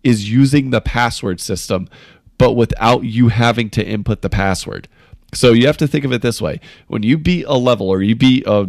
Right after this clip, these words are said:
a Robot Master or a Maverick, whatever you wanna call it, when you beat that, on those stages, when it gives you the password screen, it asks you, "Do you want to save?" And you hit yes, it's just saving the password.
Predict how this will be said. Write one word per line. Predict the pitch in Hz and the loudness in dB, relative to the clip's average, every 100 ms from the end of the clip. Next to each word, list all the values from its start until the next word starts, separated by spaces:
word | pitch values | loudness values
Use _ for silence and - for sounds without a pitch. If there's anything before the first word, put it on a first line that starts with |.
| 92 | -4
a | 98 | -4
Robot | 95 104 101 92 | 0 2 2 0
Master | 92 92 - 92 90 | 0 -4 -2 -2 -2
or | 82 80 67 - | -2 -2 -4 -8
a | 82 | -6
Maverick, | 87 95 90 104 | -2 -2 -2 2
whatever | 123 143 120 | 4 4 2
you | 120 | 0
wanna | 113 107 104 | 2 0 0
call | 92 87 - | 0 -2 -2
it, | _ _ _ - | _ _ _ -4
when | 120 | 0
you | 143 | 0
beat | 131 143 - | 2 -2 0
that, | 117 95 - - | 0 0 -2 -6
on | 85 104 | -4 0
those | 123 151 143 | 4 2 0
stages, | - 151 127 98 71 - - | -4 -2 0 0 -4 -8 -10
when | - 110 | -4 -2
it | 113 | 0
gives | 123 120 | 0 2
you | 135 127 | 4 4
the | 117 | 4
password | - 117 113 - 92 | 2 0 0 -2 -4
screen, | - 98 95 | -4 -6 -6
it | 80 | -4
asks | 110 107 - - | -4 -4 -8 -4
you, | 107 | -4
"Do | 87 117 | 0 0
you | 131 123 | 2 2
want | 117 120 | 0 -2
to | 107 | -4
save?" | - 117 - | -2 -2 -2
And | 95 | -4
you | 107 | -2
hit | 113 - | 0 -2
yes, | 110 113 95 - _ - _ | 0 0 0 -8 _ -20 _
it's | - 123 | -2 -2
just | - 151 127 110 | -4 -2 0 0
saving | - 110 101 95 | -2 -2 -2 -4
the | 87 | -4
password. | 98 95 85 - - | -2 -2 -4 -10 -14